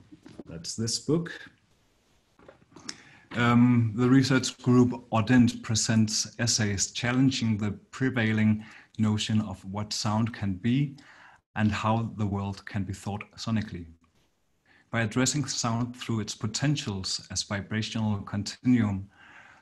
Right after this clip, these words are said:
um, on the limit and beyond human hearing, Unsound Undead, Undead disentangles sound from its anthropocentric notions, revealing a world of sound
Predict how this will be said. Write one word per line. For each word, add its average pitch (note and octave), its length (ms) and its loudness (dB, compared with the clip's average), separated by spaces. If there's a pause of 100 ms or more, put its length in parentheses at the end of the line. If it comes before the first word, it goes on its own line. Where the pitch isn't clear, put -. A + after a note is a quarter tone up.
(160)
um, G2+ 460 0
on G2+ 140 0
the G#2 80 0
limit A#2 280 6
and F2+ 180 -4
beyond G#2 300 2
human G#2 500 2
hearing, A2 440 0 (220)
Unsound G#2+ 440 2
Undead, G2+ 420 0 (220)
Undead A2 580 0 (920)
disentangles G2+ 960 -2 (100)
sound G#2+ 320 2
from G2 280 -4
its - 280 -6
anthropocentric G#2+ 800 -2
notions, G2+ 680 -2 (420)
revealing A#2 460 4
a G#2 80 4
world G#2 500 0
of G2 140 -10
sound G#2 400 -2